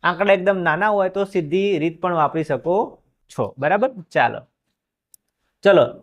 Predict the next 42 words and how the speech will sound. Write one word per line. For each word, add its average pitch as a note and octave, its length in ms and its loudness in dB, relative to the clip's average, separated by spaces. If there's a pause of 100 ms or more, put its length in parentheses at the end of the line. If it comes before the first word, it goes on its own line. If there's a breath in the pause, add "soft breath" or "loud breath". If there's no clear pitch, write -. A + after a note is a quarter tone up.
(140)
દૈનિક A3+ 400 4
ખર્ચ A#3+ 200 2
તમને B3 280 0
આપેલો A#3 400 2
છે A3+ 180 0
સો G3+ 260 2
થી G#3 140 -2
દોઢસો, G3 360 2
દોઢસો F#3+ 360 0
થી F#3+ 100 -4
બસો, F3 360 -4
બસો E3+ 360 -2
થી F3 220 0
અઢીસો, E3+ 400 0
અઢીસો D3+ 340 0
થી E3 100 -4
ત્રણસો, F3+ 460 -4
ત્રણસો D3 380 -2
થી A#3 200 -2 (440)
ત્રણસો F3 340 2
પચાસ. F3 420 2
એ A3 80 0
ખર્ચો G#3+ 440 2
થાય D#3 260 2
છે. B2+ 120 -10 (520)
અને C#4 120 -2
કુટુંબો C4+ 580 0
કેટલા F3+ 360 2
છે? B2+ 140 -2 (400)
પરિવારની A#3+ 520 4
સંખ્યા, F#3 320 0
તો F3+ 80 2
ચાર G3 360 2
કુટુંબ B3 380 -2
એવા B3 240 6
છે A#3 100 0
કે A#3 100 -2
જેમનો A3+ 320 -2
રોજનો F3 360 2
ખર્ચો G#3+ 340 0
કેટલો G#3+ 300 -2
છે? G3+ 200 -4